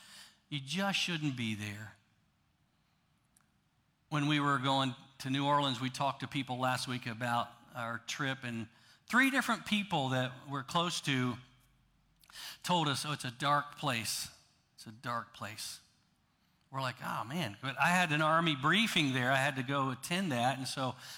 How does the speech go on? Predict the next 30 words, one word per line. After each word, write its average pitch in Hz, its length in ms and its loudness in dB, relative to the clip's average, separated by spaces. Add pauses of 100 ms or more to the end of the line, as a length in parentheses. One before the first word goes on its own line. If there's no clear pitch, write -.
I 135 80 -2
thought, 143 340 2
"There's 185 140 0
a - 60 -2
lot 160 220 4
of 127 80 -2
history 180 400 0
here, 139 200 2
too. 165 360 -4 (720)
There's 175 140 -6
a 254 60 -4
lot 165 200 2
of 101 60 -4
history 190 320 -4
here." 104 180 -8 (580)
So, 117 480 -4 (520)
uh, 127 200 -6
we 185 120 2
went 190 220 0 (120)
to, 139 280 -6
for 151 160 -2
the 143 100 0
history, 147 540 2 (540)
and 147 400 0 (200)
trust 220 280 2
me, 147 120 4
we 196 140 6
were 175 180 6
not 175 300 6
out 170 260 6